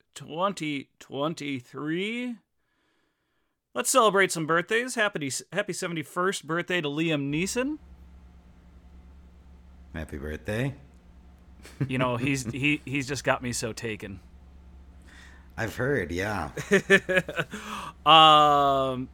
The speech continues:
Speaker 1: you know, sadly we lost, uh, a few years ago, but it would have been Prince's sixty-fifth birthday today.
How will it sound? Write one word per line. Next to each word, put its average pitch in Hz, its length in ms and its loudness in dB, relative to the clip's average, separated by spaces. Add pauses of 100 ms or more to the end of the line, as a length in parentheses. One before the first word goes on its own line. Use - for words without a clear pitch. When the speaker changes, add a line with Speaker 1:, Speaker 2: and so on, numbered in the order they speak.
(160)
Speaker 1:
you 151 100 -4
know, 107 160 -6
sadly 160 420 2
we 151 140 -2
lost, 139 640 -4 (100)
uh, 123 60 -10 (400)
a 117 60 -12
few 139 160 -10
years 131 260 -6
ago, 135 240 -4
but 135 120 -6
it 117 60 -6
would 135 120 -8
have 127 80 -10
been 123 160 -6
Prince's 170 720 -8
sixty-fifth 170 1000 -12
birthday 180 420 -6
today. 175 480 -6